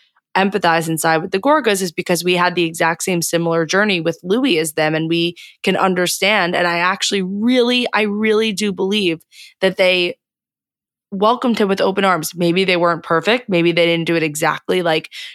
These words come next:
Teresa wanted. And maybe they didn't invite her to dinners when she was single a-, as much as she wanted, now looking back. But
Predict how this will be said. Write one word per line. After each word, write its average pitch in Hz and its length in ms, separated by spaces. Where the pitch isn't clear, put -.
Teresa 180 420
wanted. 165 540
And 165 220
maybe 180 460
they 175 160
didn't 185 160
invite 175 340
her 180 180
to 175 120
dinners 175 400
when 170 100
she 165 140
was 160 160
single 190 640
a-, - 160
as 165 240
much 170 200
as 170 80
she - 140
wanted, 170 460
now 156 200
looking 160 400
back. 156 360
But 165 220